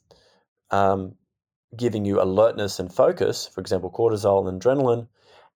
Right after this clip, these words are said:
actually you're tired and you're, you've got brain fog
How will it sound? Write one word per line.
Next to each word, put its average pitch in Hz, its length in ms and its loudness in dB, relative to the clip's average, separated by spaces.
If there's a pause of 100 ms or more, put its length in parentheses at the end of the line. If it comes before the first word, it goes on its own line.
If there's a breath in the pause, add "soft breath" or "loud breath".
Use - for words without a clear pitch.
actually 117 600 0 (140)
you're 101 100 -6
tired 104 580 4 (140)
and 101 480 -4 (600)
you're, 98 680 2
you've 95 120 -2
got 98 160 0
brain 98 240 2
fog - 340 0